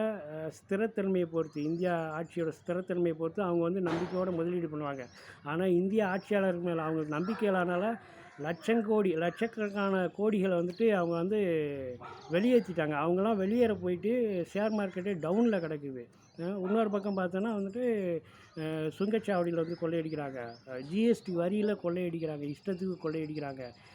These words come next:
ஏங்க, இதெல்லாம் வந்து வரியெல்லாம் குறைங்க, ஏங்க இப்ப மாத்தி மாத்தி வந்துட்டு மக்களை வந்து வதைக்கிறீங்கன்னு கேள்வி கேட்டா, அதுக்கு பதில் சொல்றதுக்கு முடிய மாட்டேங்குது இந்த நிதியமைச்சரால. ஏ, இப்ப பாருங்க, இந்த ஏப்ரல் ரெண்டாம் தேதியில வந்து நான் வந்துட்டு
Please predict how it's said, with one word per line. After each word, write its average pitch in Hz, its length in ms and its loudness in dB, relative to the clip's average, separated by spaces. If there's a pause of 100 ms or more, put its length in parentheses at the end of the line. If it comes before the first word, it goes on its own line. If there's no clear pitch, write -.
(160)
ஏங்க, 190 300 0
இதெல்லாம் 202 440 2
வந்து 202 260 0
வரியெல்லாம் 214 480 0
குறைங்க, 180 580 2
ஏங்க 180 360 0
இப்ப 165 400 -2
மாத்தி 151 120 -8
மாத்தி 185 260 -2
வந்துட்டு 175 260 -2
மக்களை 170 360 -2
வந்து 156 220 -2
வதைக்கிறீங்கன்னு 180 520 -2
கேள்வி 165 220 -2
கேட்டா, 160 380 -4 (380)
அதுக்கு 180 360 -4
பதில் 202 420 2
சொல்றதுக்கு 202 440 2
முடிய 190 260 2
மாட்டேங்குது 185 460 0
இந்த 165 60 0
நிதியமைச்சரால. 170 800 -2 (440)
ஏ, 190 120 -2
இப்ப 202 220 -2
பாருங்க, 208 320 0
இந்த 175 280 0
ஏப்ரல் 196 420 2
ரெண்டாம் 185 400 2
தேதியில 185 220 2
வந்து 180 200 0
நான் 170 260 -2
வந்துட்டு 165 420 -2